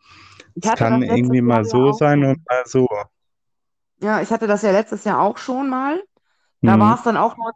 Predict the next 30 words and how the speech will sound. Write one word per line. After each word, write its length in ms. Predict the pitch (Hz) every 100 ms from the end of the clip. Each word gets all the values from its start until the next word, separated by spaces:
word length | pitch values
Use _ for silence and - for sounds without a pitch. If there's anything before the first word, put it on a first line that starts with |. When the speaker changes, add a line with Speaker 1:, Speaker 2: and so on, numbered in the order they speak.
| _
Speaker 1:
zwei 200 | 208 202
Tage, 440 | - 208 226 269 220
wo 100 | 226
ich's 160 | 226
wirklich 360 | 214 220 220 -
schlimm 320 | - 226 262
hatte. 300 | 277 269 330 403 _ _ _ _ _
Aber 220 | - 208 202
Speaker 2:
Mhm. 60 |
Speaker 1:
dieses 360 | 202 240 254 -
Mal 260 | 233 226 226
hat's 220 | 226 -
mich 200 | 220 202
komplett 760 | - 214 202 - 214 208 220 -
aus 260 | 196 202 -
den 160 | 196
Latschen 400 | 190 175 180 190
gerissen, 420 | 160 143 151 - 175
aber 280 | 170 180
so 140 | 175 175
richtig. 500 | 165 170 170 139 -
Und 340 | - 165 165 _ _ _ _ _ _
das, 220 | - 185 -
Speaker 2:
Schade. 720 | - 196 190 185 180 175 175 - _ _ _ _ _ _
Speaker 1:
äh, 60 | -
ist, 240 | 175 - _
ja, 200 | 185 175
das 160 | 180 185
ist 160 | 180
wirklich 240 | 175 160